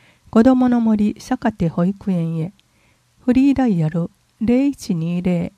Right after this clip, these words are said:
七三三の八六零。十九ページ。九月二十日金曜から二十六日木曜までは動物愛護週間です。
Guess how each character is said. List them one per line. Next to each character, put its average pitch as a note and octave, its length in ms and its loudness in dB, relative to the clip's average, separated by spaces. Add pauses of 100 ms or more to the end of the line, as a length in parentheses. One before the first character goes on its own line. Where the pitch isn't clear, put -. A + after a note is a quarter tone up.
(100)
七 A#3+ 300 0
三 A#3+ 320 -2
三 F#3 320 -4
の E3+ 240 -6
八 G3 320 -4
六 A3 320 0
零。 E3+ 320 -2 (1300)
十 C4+ 260 0
九 G#3+ 320 -2 (100)
ペ G3+ 220 0
ー - 20 -8
ジ。 E3 220 -14 (1300)
九 C#4+ 140 -4
月 A#3 280 -4
二 E3+ 140 -8
十 - 160 -20
日 A3+ 400 -6
金 B3+ 260 -4
曜 C4+ 160 -2
か F3+ 200 -10
ら F3 200 -8 (120)
二 B3+ 160 -2
十 G#3+ 260 -2
六 F3 280 -4
日 G3+ 480 -8
木 A#3+ 320 -6
曜 C4 160 -2
ま F3 160 -6
で E3+ 100 -4
は E3 240 -6 (240)
動 A#3 200 0
物 C4 440 -8
愛 A#3+ 180 -2
護 A#3 140 -2
週 A3 240 -2
間 E3 300 -10
で E3 120 -6
す。 - 240 -20